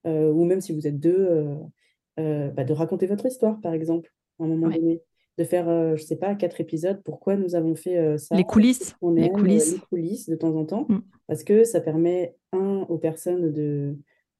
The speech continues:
Speaker 1: euh, ben, s'attacher, en fait, à votre projet,
Speaker 2: Oui.
Speaker 1: s'attacher à vous et de se dire, bah, entre vous et quelqu'un d'autre qui n'a, euh, pas raconté tout ça,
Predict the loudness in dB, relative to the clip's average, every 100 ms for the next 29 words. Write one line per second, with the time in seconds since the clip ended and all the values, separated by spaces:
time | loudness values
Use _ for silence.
0 | -10 -8 -8 -8 -8 -10 -14 -8 -6 -4
1 | -4 0 0 0 -6 -6 -6 -6 -6 -4
2 | 2 4 2 0 _ -6 -6 -4 -4 -4
3 | -4 -2 0 -2 -4 -4 -4 -2 -2 -4
4 | -6 -4 -4 -2 -2 0 0 -2 -4 -4
5 | -2 -2 -4 -8 -8 -4 -4 -4 -10 _
6 | _ _ _ -12 -12 -2 -2 0 0 2
7 | 2 -2 -2 0 0